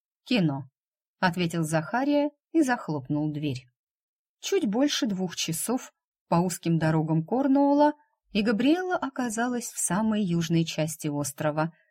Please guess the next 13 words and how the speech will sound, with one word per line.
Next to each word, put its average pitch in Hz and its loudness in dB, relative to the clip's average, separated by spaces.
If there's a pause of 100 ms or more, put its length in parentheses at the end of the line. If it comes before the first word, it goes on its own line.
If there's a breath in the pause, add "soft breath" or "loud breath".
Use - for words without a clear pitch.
(120 soft breath)
на 175 2
мысе 190 -2
Лизард. 151 -4 (400)
В - -20
пути 185 0
они 170 4
пару 160 0
раз 196 0
перекинулись 160 0
ничего 165 -2
не 156 0
значащими 156 -2
фразами. 156 -2